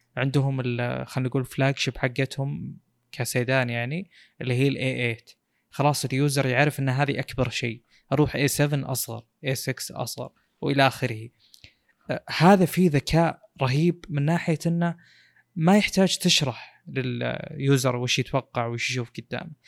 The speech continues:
فبنفس الفكرة الحين ال-، الشخص اللي يشوف مثلا معالج اف اكس ثمانية آلاف وثلاثمية وعشرين مدري كم حقات اي ام دي، ويقارنها ب-، بالرايزن مثلا،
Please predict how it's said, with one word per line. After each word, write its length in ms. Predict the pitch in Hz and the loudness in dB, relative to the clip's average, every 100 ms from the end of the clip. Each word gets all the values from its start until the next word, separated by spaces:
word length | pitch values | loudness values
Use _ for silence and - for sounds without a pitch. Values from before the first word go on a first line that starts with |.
| - _ - | -20 _ 0
فبنفس 360 | 170 226 226 | 4 6 6
الفكرة 340 | 175 190 190 165 | 4 4 2 2
الحين 280 | - 196 180 | 4 2 2
ال-، 240 | 151 135 | 0 -2
الشخص 460 | 139 - 196 - 160 | 0 2 0 0 -2
اللي 120 | 147 | -2
يشوف 300 | - 180 151 | 0 -2 -2
مثلا 380 | 151 156 147 127 - _ - | -4 -2 -2 -4 -14 _ -2
معالج 420 | 139 165 147 131 | 4 4 4 2
اف 180 | 143 135 | -2 -2
اكس 340 | 151 - - | -2 -2 -2
ثمانية 240 | 143 143 147 | 0 2 2
آلاف 200 | 151 - | 2 2
وثلاثمية 440 | 143 123 147 139 | 0 0 0 0
وعشرين 520 | 127 127 139 139 123 | 0 0 2 2 0
مدري 220 | 120 120 | -6 -10
كم 280 | - 131 127 - _ _ _ | -8 -6 -6 -10 _ _ _
حقات 360 | - 123 131 - | -4 0 2 0
اي 140 | 135 | -2
ام 100 | 127 | -2
دي، 320 | 123 135 127 - _ - | 0 0 0 -6 _ -8
ويقارنها 460 | 135 - 147 139 135 - | 4 6 8 6 2 0
ب-، 280 | 135 131 135 - _ - | -2 -2 -4 -12 _ -2
بالرايزن 600 | 135 135 131 120 131 156 143 | 2 4 4 2 -4 -8 -6
مثلا، 420 | 135 143 135 | -4 -4 -6